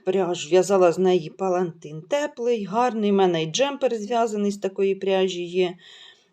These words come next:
М, теж залишу посилання в відео. Там вони дві види пряжі було Кауні. У мене є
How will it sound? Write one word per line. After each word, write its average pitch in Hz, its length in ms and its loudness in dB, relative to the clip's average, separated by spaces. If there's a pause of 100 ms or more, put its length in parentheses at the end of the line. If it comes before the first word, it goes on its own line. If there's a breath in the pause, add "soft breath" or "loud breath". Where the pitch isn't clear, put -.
(100)
М, 170 340 -14
теж 175 240 0
залишу 165 1000 -2 (340)
посилання 170 960 -2 (920)
в 160 120 -16
відео. 226 440 0
Там 185 280 0
вони 185 220 4
дві 170 180 0
види 165 260 0
пряжі 156 440 -2
було 151 280 -6
Кауні. 151 720 -10
У 151 40 -8
мене 170 320 0
є 196 380 0